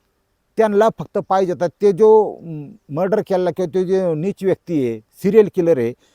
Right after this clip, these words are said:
त्याचा डीएनए ह्यांच्याकडे होता. एका माणसाचा ह्या जगात डीएनए एकच असतो, माझा असेल, तुमचा असेल, एकच डीएनए, त्याला दुसरा पर्याय नाही. डीएनए सॅम्पल घ्यायचे आणि कोरोनाचं कारण, कोरोनाची लाट होऊन गेली होती, सगळं केली सुरुवात. कोरोनाचं कारण सांगून,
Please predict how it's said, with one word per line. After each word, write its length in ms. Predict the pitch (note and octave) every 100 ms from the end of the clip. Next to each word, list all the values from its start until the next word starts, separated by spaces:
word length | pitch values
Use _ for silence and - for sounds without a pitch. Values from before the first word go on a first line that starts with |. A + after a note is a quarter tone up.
| _ _ _ _
त्याचा 200 | G#3 G3
डीएनए 520 | A3 A#2 G3+ D4 D4+ C4+
ह्यांच्याकडे 420 | D#3 C#3+ B2+ B2
होता. 160 | F#2+ -
एका 360 | D#3+ F3 G3 G3
माणसाचा 560 | F#3 F3 D3+ C#3+ E3
ह्या 180 | C3 C#3+
जगात 380 | C3 D3+ C#3+ D3+ - _ _
डीएनए 360 | G#2 C3 C#3+ C#3
एकच 260 | C3 - B2
असतो, 260 | A2 A#2+
माझा 340 | A#2+ D#3 C#3+ C3
असेल, 220 | - A2+ -
तुमचा 260 | A2+ B2+
असेल, 500 | A2+ - G2 _ -
एकच 160 | A#3+ G#3
डीएनए, 180 | F3 D#3
त्याला 220 | F#3+ F#3
दुसरा 280 | F#3+ E3 D#3+
पर्याय 240 | D#3+ D#3+ F3+ - _
नाही. 280 | E3 C3+ D#2 _ _ _ _ _ _ _ _ _
डीएनए 340 | F#3 A#3 G#3+
सॅम्पल 380 | G3 F3+ C#3 C3
घ्यायचे 320 | A#2 B2 -
आणि 80 | A2+ A#2+
कोरोनाचं 440 | E3+ E3+ E3+ D#3+
कारण, 320 | F3 F3 E3+ E3+
कोरोनाची 420 | F#3+ F3+ E3 F#3
लाट 120 | F3+
होऊन 200 | B2 C3+
गेली 220 | D3+ F3+ F3+
होती, 160 | C3+
सगळं 380 | C3 E3+ F#3 D#3+ - _ _ _ _
केली 200 | C#4+ A#3+
सुरुवात. 260 | E3 C3+ F#2+ _ _
कोरोनाचं 380 | D#3 D#3 E3+ E3
कारण 340 | - D#3+ D#3+
सांगून, 440 | D3+ D#3 D3 D#3+